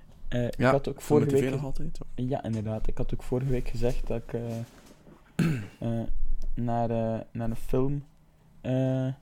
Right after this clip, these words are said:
Speaker 1: ging, eh, ging kijken.
Speaker 2: Voilà.
Speaker 1: Eh, het was oftewel,
Speaker 2: Unieke.
Speaker 1: eh, Black Panther, oftewel Patser. En, eh,
Speaker 2: Mm. Ik hoop Black
Speaker 1: het is,
Speaker 2: Panther.
Speaker 1: het is Patser geworden.
Speaker 2: <laughs>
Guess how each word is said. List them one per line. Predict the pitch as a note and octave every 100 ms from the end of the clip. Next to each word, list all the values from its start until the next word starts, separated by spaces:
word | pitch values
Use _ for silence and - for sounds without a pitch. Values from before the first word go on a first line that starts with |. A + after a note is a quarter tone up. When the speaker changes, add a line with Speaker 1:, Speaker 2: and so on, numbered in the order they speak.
| - - - -
Speaker 1:
ging, | - C3+ C3 B2
eh, | B2+
ging | C3 B2+
kijken. | - B2+ B2+ E3 - - - - -
Speaker 2:
Voilà. | G#2 A2 G#2+ - -
Speaker 1:
Eh, | - A2
het | G#2+ - -
was | A#2+
oftewel, | A#2+ - G#2 A#2+
Speaker 2:
Unieke. | B2+ C#3+ -
Speaker 1:
eh, | A#2 - - A#2
Black | A#2+ B2 -
Panther, | B2 C#3+ - C3+
oftewel | B2 B2+ A#2+ A#2+
Patser. | - C#3 - E3 -
En, | - A2+ A#2
eh, | A2+ A2+ A2 A2 -
Speaker 2:
Mm. | G2+ G2 - - - - -
Ik | -
hoop | G2+
Black | A2+
Speaker 1:
het | -
is, |
Speaker 2:
Panther. | F#2+ - - _ - - -
Speaker 1:
het | G#2+
is | A#2 -
Patser | B2+ C3+ D#3
geworden. | D3 C#3+ D3+ D#3
Speaker 2:
<laughs> | D#3